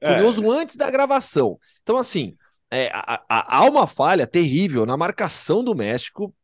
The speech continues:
Speaker 2: na entrada da grande área. Você não deixa o Messi livre, entre linhas, na entrada da sua grande área.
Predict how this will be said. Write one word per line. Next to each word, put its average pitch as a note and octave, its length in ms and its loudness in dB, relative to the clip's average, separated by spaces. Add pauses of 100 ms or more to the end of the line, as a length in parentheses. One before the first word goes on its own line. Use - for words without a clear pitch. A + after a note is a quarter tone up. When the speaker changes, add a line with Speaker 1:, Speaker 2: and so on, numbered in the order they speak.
Speaker 2:
na A#3+ 260 2
entrada A#2+ 360 4
da D3+ 100 4
grande D#3+ 320 2
área. G#2+ 220 2
Você F3 160 -2
não A#3+ 160 0
deixa C#3+ 460 -2
o A#2+ 120 -6
Messi A#2+ 640 -4 (340)
livre, D#3 760 4
entre F3 380 4
linhas, D#3+ 540 0 (140)
na A#3 140 2
entrada G3+ 380 0
da G3 80 2
sua G3+ 160 -2
grande G3 320 -2
área. C3+ 340 -6